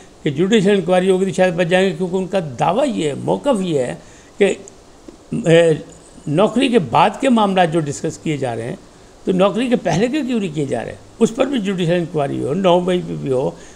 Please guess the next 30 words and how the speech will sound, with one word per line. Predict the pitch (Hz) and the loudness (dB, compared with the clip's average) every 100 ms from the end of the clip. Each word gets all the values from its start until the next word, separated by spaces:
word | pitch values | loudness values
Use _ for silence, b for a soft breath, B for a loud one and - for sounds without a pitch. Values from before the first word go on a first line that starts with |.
| - | -8
उसके | 170 - | -4 -4
पहले | - 165 180 208 | 0 2 4 4
मामला | 185 170 151 | 2 0 0
पे | 139 143 | 0 -4
भी | 123 127 | -6 -2
हो, | 131 180 | 0 0
उनके | 175 180 165 | -2 -4 -2
तरीक़ाकार, | 165 151 156 143 156 156 165 | -2 -2 -2 0 0 2 0
उनके | 147 131 156 | -4 -4 -4
अंदाज़ | 131 139 180 151 | 0 0 0 -2
पर | 170 139 B B - - | -6 -6 B B -10 2
फैज़ | 160 156 | 4 4
हमीद | 160 160 | 2 2
की | 170 | 0
बात | 135 143 143 | 2 0 0
हो, | 170 | -4
ताकि | 175 175 208 214 190 196 196 B B - | -4 0 0 0 -2 -2 -4 B B -16
शायद, | - - 180 185 220 214 - - - - 147 | -10 0 4 6 4 2 -4 -18 -20 -14 -10
उनको | 156 - | -8 -10
शक | - 233 233 | 0 0 0
है | 127 131 | -4 -6
कि | 139 | -8
शायद | - 175 202 185 - B B - | -2 2 2 0 -8 B B -6
कि | - | -4
अगर | - 180 196 185 - - - | -2 0 0 -2 -6 -12 -2
इन | 180 | -2
सर्विस | 185 - 202 247 240 196 | -2 0 4 4 2 0
मामलात | 170 170 160 160 | -2 0 -2 -2
सामने | - 147 143 135 | -4 -4 -4 -4
आएंगे | 120 120 151 | -4 0 -2